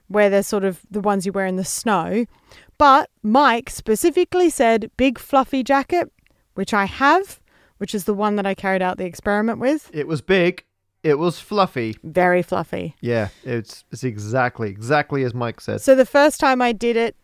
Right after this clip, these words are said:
Speaker 1: I did it without the jacket.
Speaker 2: The control stew, as we call
Speaker 1: The
Speaker 2: that.
Speaker 1: controlled stew, yep. And the temperature of the sauna blanket was sixty-five degrees Celsius.
Speaker 2: Whoa, that is a warm blanket.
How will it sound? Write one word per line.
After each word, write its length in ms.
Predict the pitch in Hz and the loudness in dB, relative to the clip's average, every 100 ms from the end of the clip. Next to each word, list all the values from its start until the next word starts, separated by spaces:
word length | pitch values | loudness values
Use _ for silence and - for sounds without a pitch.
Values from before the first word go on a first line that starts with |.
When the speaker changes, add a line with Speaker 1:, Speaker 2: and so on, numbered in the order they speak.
| _ | _
Speaker 1:
I 340 | - 214 208 208 | -2 0 2 0
did 160 | 202 214 | -2 -4
it 120 | - | -2
without 320 | 202 214 - | -2 0 -2
the 80 | 202 | -4
jacket. 520 | 202 185 202 208 - _ | -4 -4 -2 -4 -6 _
Speaker 2:
The 140 | 143 160 | -4 0
control 540 | 175 156 208 202 160 | 0 2 6 6 6
stew, 520 | - - 143 131 98 - | 0 -8 -4 -2 -2 -4
as 160 | 107 | -6
we 120 | 113 | -6
call 180 | - 110 | -4 -2
Speaker 1:
The 60 | 104 | 0
Speaker 2:
that. 80 | 110 | -2
Speaker 1:
controlled 560 | 139 240 226 226 214 - | 6 8 8 6 2 -8
stew, 640 | - - - 196 180 175 - | -12 -6 0 2 2 -2 -4
yep. 300 | 220 214 - _ _ _ - | 2 2 2 _ _ _ -4
And 540 | 208 208 202 208 196 - | 0 2 0 -2 -4 -8
the 300 | - 220 214 | -4 -4 -4
temperature 640 | 196 254 262 269 - 240 - | -6 -4 -2 -2 0 0 0
of 440 | 208 208 208 185 - | 0 2 0 -4 -4
the 540 | 214 208 208 208 202 - | -2 -2 -4 -6 -8 -10
sauna 300 | - 247 233 | 0 2 2
blanket 420 | 220 208 220 - | 2 0 0 -2
was 320 | 208 208 202 | 0 2 2
sixty-five 680 | - 285 - 262 - 208 208 | 0 -4 -2 -4 0 2 2
degrees 320 | 202 202 190 | -2 -4 -4
Celsius. 680 | - 185 - 233 285 - - | -2 -4 -2 0 0 -4 -12
Speaker 2:
Whoa, 460 | - 208 233 170 107 | -2 2 6 6 4
that 220 | 156 214 | 0 -2
is 120 | 127 110 | -4 -4
a 240 | 92 82 | -6 -8
warm 420 | 90 151 196 135 | -6 0 0 0
blanket. 480 | 120 160 170 180 - | -2 -4 -4 -8 -14